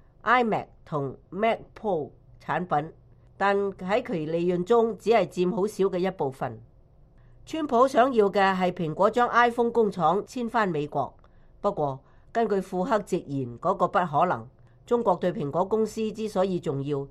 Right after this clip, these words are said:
一方面係中國已經係其繼美國、歐洲之後嘅第三大市場。喺過去嘅假日季節，蘋果喺美國盈利三百五十億美元，喺中國則有一百八十億美元嘅收入。中國有四十一家蘋果零售店，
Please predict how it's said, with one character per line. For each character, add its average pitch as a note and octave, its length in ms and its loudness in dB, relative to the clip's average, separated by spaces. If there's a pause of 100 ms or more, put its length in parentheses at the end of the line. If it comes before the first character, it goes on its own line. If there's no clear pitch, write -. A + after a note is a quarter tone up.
(360)
一 F#3+ 120 -2
方 G3+ 200 0
面 E3 240 -4
係 E3 160 -4
中 A3 220 0
國 F3 240 2
已 F3 160 -4
經 A3+ 220 0
係 D#3+ 180 -4
其 C#3 220 -4
繼 F3+ 200 0
美 E3 200 0
國、 E3 340 2
歐 G#3+ 180 2
洲 G#3 240 2
之 G#3 260 -4
後 D#3 140 -2
嘅 E3+ 140 -4
第 D3+ 160 -4
三 F#3+ 260 0
大 C#3+ 220 -4
市 C#3+ 180 -12
場。 C#3 240 -10 (640)
喺 A#3+ 160 0
過 A3+ 220 -2
去 G#3+ 140 0
嘅 G#3 200 0
假 G3+ 180 0
日 F3 140 -2 (280)
季 D#3 240 -12 (360)
節， F3+ 120 -4
蘋 F3 60 -2
果 A#3 140 2
喺 C4 140 2
美 A3 180 4
國 G#3 180 2
盈 D3+ 260 -4
利 D#3 180 -2
三 A#3+ 320 0
百 F#3+ 140 0
五 E3 120 -4
十 F#3+ 120 -4 (100)
億 G#3 120 -2
美 D3+ 200 -4
元， D3 220 -8 (420)
喺 G3+ 140 0
中 C4 220 -2
國 G3 160 4
則 A#3+ 160 -2
有 F3+ 200 0
一 A#3+ 120 2
百 G3 160 2
八 F3+ 180 -2
十 F3 200 -6
億 A3+ 120 0
美 D#3+ 180 -2
元 D3+ 200 -6
嘅 D#3 100 -6
收 E3+ 220 -2
入。 D3 100 -6 (540)
中 C#4+ 180 -6
國 A3+ 140 4
有 G3 140 0
四 G#3 180 0
十 G3+ 220 -2
一 A3+ 140 0
家 G#3 280 0
蘋 D3 220 -6
果 D#3+ 180 0
零 D#3+ 180 -2
售 C#3 200 -4
店， C3+ 280 -8